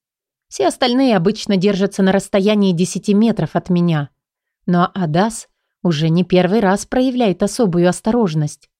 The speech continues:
за что я его не осуждаю. Наоборот, благодарю за похвальную бдительность, которая не понадобится мне в компании Лейс.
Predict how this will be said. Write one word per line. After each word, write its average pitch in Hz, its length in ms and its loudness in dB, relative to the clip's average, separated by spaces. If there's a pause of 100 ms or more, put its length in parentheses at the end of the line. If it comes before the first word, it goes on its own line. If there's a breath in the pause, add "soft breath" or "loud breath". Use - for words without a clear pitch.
(420)
за 202 180 -2
что 330 260 -4
я 285 240 2
его 247 360 0
не 220 160 2
осуждаю. 165 720 -4 (440)
Наоборот, 175 600 0 (420)
благодарю 170 520 2
за 160 120 0
похвальную 185 600 0
бдительность, 170 760 -4 (360)
которая 226 320 0
не 220 120 2
понадобится 208 640 -2
мне 180 180 2
в - 80 -18
компании 196 560 0
Лейс. 175 420 -4